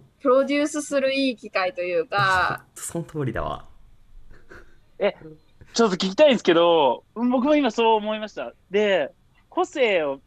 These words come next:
Speaker 3: 磨くとか、まあ、性格磨くっていうのかな、どういう風にやってるんですか、千鶴さんは。
Speaker 1: 私のハウトゥー？あ、全然私も
Speaker 3: いや、そうですよ。
Speaker 1: <laughs> つかめてないけど、でも、自分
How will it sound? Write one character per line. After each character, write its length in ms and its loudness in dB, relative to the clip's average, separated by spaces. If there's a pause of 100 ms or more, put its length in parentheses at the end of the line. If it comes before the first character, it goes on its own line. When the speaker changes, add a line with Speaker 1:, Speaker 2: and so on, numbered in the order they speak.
Speaker 3:
磨 240 -10
く 100 -16
と 80 -16
か、 300 -2
ま 80 -14
あ、 20 -16
性 140 -6
格 180 -14
磨 220 -6
く 80 -8
っ 20 -4
て 120 -12
い 20 -6
う 40 -8
の 40 -12
か 100 -12
な、 140 -8
ど 200 2
う 60 4
い 80 6
う 160 6
風 140 2
に 340 0 (420)
や 100 2
っ 60 -8
て 140 0
る 100 0
ん 20 -2
で 80 -6
す 80 -20
か、 80 -8
千 80 -20
鶴 160 -10
さ 100 -8
ん 80 -6
は。 180 -4 (1700)
Speaker 1:
私 480 0
の 100 0
ハ 140 2
ウ 80 0
ト 60 -20
ゥ 240 0
ー？ 80 0
あ、 100 -2
全 240 0
然 0 -
私 220 0
も 80 2
Speaker 3:
い 20 0
や、 80 6
そ 160 6
う 60 8
で 60 4
す 100 0
よ。 180 6
Speaker 1:
<laughs> 1200 -4
つ 60 -20
か 60 -20 (200)
め 120 0
て 120 4
な 180 4
い 100 0
け 100 2
ど、 560 2 (1080)
で 120 2
も、 640 4 (640)
自 140 -4
分 80 0